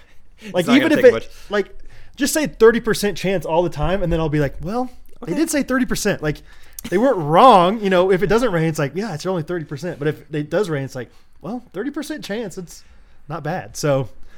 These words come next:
Speaker 2: <sighs> oh, I don't know.
Speaker 1: Yeah, no, speaking of, like, the zero per-, like, saying zero percent chance of rain, uh, that makes me think of, like, doctors all across the country who are saying, like, "Yeah, the doctors told me I would never walk again."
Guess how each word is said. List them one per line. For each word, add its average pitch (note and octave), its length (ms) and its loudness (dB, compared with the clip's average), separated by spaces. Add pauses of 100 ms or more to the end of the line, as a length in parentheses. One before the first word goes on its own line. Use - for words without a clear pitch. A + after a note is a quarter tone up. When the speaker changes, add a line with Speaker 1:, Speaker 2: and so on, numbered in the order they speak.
(300)
Speaker 2:
<sighs> - 580 -20
oh, D3 360 -2 (100)
I D3 60 -6
don't A2 100 -10
know. G#2 220 -14
Speaker 1:
Yeah, D#3 280 -6
no, D#3 220 -4
speaking F#3+ 320 -8
of, F#3 80 -10
like, F3+ 140 -6
the C3+ 80 -8
zero C3 220 -6
per-, - 160 -10
like, B2+ 200 -8
saying B2 300 -6
zero A#2+ 180 -6
percent C3 240 -12
chance A#2+ 220 -10
of F#2+ 80 -14
rain, A2 240 -10 (240)
uh, C#3 80 -16 (160)
that D3+ 160 -4
makes E3+ 180 -8
me F#3 60 -8
think F3+ 180 -10
of, F3 100 -8
like, B2+ 200 -10 (180)
doctors E3 680 -8 (180)
all C#4+ 160 0
across B3+ 420 -6 (140)
the D#3+ 100 -4
country D3 400 -6
who F3 100 -6
are D#3+ 80 -2
saying, E3 280 -4
like, C#3+ 260 -6 (340)
"Yeah, C#3 140 0
the B2+ 100 -2
doctors C3+ 360 -6
told C#3+ 160 -6
me C3 80 -4
I - 20 -2
would A#2+ 100 -4
never B2 220 -4
walk A#2 280 -6
again." G#2 380 -8